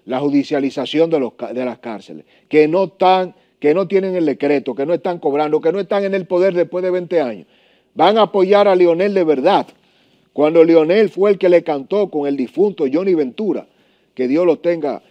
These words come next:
en su santo seno, el EPA fuera que van. Entonces, los P L Distas, no solo Danilo,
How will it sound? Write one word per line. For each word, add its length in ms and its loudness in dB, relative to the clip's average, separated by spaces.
en 100 -14
su 140 -12
santo 400 -4
seno, 500 -2
el 180 0
EPA 240 0
fuera 340 0
que 100 -8
van. 240 -8
Entonces, 440 -8
los 240 6
P 120 2
L 240 4
Distas, 640 -2
no 160 -6
solo 300 0
Danilo, 640 -2